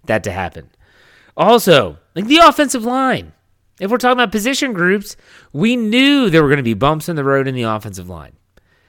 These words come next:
The offensive line, in my opinion, boy, they've gotten better. <clears throat> They have gotten better. So when you think about Kevin Dotson being on I R, that's, that hurts. It hurts a lot. He's, I think, one of their best offensive linemen.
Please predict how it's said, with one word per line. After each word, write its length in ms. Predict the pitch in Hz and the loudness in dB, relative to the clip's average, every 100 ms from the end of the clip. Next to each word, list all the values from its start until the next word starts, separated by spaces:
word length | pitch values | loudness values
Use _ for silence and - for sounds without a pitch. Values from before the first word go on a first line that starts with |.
| _ 135 | _ 0
The 140 | 170 | 4
offensive 440 | 240 247 202 143 | 4 2 -2 -4
line, 360 | 131 143 165 160 | -4 -2 -2 -2
in 100 | 113 | -4
my 220 | 113 123 | -2 -2
opinion, 480 | 143 165 170 185 185 - _ _ _ _ _ _ _ _ _ _ | -2 -6 -6 -8 -10 -18 _ _ _ _ _ _ _ _ _ _
boy, 160 | 156 147 | 2 4
they've 160 | 165 | 2
gotten 240 | 175 120 87 | 2 -2 -4
better. 320 | 117 104 78 _ _ | -4 -4 -8 _ _
<clears throat> 140 | - | -20
They 340 | 131 123 151 196 | -16 -2 2 2
have 140 | 131 | 4
gotten 280 | 151 156 113 | 0 0 0
better. 360 | 120 104 78 _ _ - _ | -2 -2 -6 _ _ -20 _
So 180 | - 165 | -4 -2
when 80 | 180 | 0
you 100 | 190 | 0
think 160 | 226 233 | 0 2
about 200 | 190 - | 0 2
Kevin 260 | 185 170 | -2 2
Dotson 380 | 151 160 160 151 | 2 2 0 -2
being 140 | 151 | -2
on 120 | 156 147 | 0 2
I 160 | 143 | 4
R, 160 | 139 139 | 4 2
that's, 280 | 139 131 - | 0 -4 -2
that 180 | 135 | 0
hurts. 340 | 120 101 - - | 0 -4 -6 -10
It 100 | 107 | -6
hurts 280 | 107 139 139 | -2 -2 -2
a 40 | 147 | -4
lot. 300 | 107 82 - | -4 -6 -12
He's, 320 | - 120 117 | -8 -4 -2
I 120 | 113 | -2
think, 200 | 123 110 | -4 -6
one 120 | 117 | -4
of 40 | 110 | -2
their 140 | 107 | -4
best 480 | 95 131 135 - - _ _ _ - | -2 0 0 -2 -16 _ _ _ -4
offensive 500 | 117 117 135 113 113 | -2 -2 -4 -8 -6
linemen. 460 | 104 98 90 80 | -4 -6 -8 -12